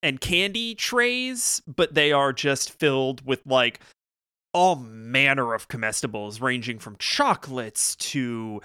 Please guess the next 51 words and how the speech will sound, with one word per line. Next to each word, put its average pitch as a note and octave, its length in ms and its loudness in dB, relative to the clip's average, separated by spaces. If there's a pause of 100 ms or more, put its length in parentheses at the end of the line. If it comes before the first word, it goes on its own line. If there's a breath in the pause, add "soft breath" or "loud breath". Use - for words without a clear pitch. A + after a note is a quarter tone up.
(340 loud breath)
uh, G#2 840 -2
you B2+ 160 -2
know, G#2 360 -8
uh, G#2+ 540 -2
to, A2 220 -4
to A2+ 220 -6
cigarettes - 420 -2
of A#2 80 -12
a A#2+ 60 -8
variety E3+ 760 2
of A#2 100 -6
different A#2+ 300 -6
types, - 680 -2
to A#2 480 -4
just - 220 -6 (140)
any, E3+ 320 0
like, C3+ 320 -4
you C#3+ 140 -4
know, G#2+ 100 -4
kind C#3+ 160 -4
of A#2+ 100 -4
little G3 180 -2
cups - 360 -6
of - 60 -18 (100)
teas F3 560 -4
of A#2 100 -8
a A#2 60 -8
var-, B2 240 -4
of, A2+ 200 -2
you B2 120 -8
know, A2+ 80 -6
kind A#2 200 -8
of - 40 -8
a, A2 180 -6
of A2 140 -10
a, G#2 180 -8
of G#2+ 80 -10
a A2 60 -8
number A2 180 -10
of G2 80 -12
varieties, G2+ 680 -6 (420 loud breath)
wandering E3 640 2
kind C#3 160 -2
of B2 60 -4
throughout C3+ 300 0
the B2+ 40 -8
space. C#3+ 380 2 (260 loud breath)
And A3 140 -2
you - 40 -6
see A#3+ 160 -2
there G#3 360 2